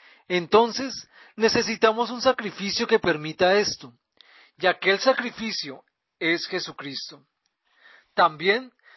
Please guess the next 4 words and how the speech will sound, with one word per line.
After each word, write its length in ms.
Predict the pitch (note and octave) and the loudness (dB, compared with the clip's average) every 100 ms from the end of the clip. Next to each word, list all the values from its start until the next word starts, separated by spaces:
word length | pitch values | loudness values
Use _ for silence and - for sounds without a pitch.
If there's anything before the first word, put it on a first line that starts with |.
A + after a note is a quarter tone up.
| _ | _
necesitamos 720 | A3+ A3+ A3+ G3 G#3+ G#3+ A3+ A#3 | -2 0 0 0 2 2 0 -4
un 160 | A#3+ | -10
sumo 320 | - B3+ C4 | -6 -2 0
sacerdote, 800 | C#4 C4 A3+ D3+ F3+ G3 A3+ A#3+ | 2 2 2 2 2 2 2 0